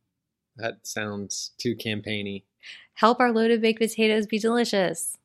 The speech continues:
Speaker 1: That sounds <laughs> campaigny as well.
Speaker 2: We just really
Speaker 1: It's
Speaker 2: want
Speaker 1: not
Speaker 2: a
Speaker 1: a
Speaker 2: good
Speaker 1: bad
Speaker 2: vegan
Speaker 1: thing.
Speaker 2: sour cream, y'all. Help.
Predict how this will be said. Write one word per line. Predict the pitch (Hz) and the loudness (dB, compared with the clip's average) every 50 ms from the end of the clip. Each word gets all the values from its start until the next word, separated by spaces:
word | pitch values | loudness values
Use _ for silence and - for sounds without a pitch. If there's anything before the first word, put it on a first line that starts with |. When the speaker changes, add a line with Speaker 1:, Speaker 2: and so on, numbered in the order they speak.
| _ _ _ _ _ _ _ _ _ - | _ _ _ _ _ _ _ _ _ -14
Speaker 1:
That | - - - | -14 -14 -12
sounds | - 117 117 113 117 - | -8 -6 -4 -4 -4 -6
<laughs> | - - | -4 -2
campaigny | - 139 120 107 - 139 127 127 123 127 | 0 0 0 0 0 0 2 2 2 2
as | 123 117 98 113 | 0 0 -2 -2
well. | 110 113 113 110 107 104 - _ _ - | -2 -2 -2 -2 -4 -8 -12 _ _ -2
Speaker 2:
We | 214 214 | -2 0
just | 233 240 233 - - | 0 0 0 0 0
really | 220 208 208 | 0 0 2
Speaker 1:
It's | 196 185 | 4 6
Speaker 2:
want | 202 226 | 8 8
Speaker 1:
not | - | 8
Speaker 2:
a | - | 6
Speaker 1:
a | |
Speaker 2:
good | 196 185 | 6 6
Speaker 1:
bad | 175 226 220 | 6 6 6
Speaker 2:
vegan | 214 190 202 214 240 | 6 4 4 2 2
Speaker 1:
thing. | 247 | 2
Speaker 2:
sour | - 180 170 170 175 175 | 2 2 4 4 2 0
cream, | - 180 165 170 | 0 -2 -2 -2
y'all. | 170 165 165 165 165 170 190 - | 0 0 0 0 0 -2 -2 0
Help. | - 196 175 - - | 2 2 2 2 0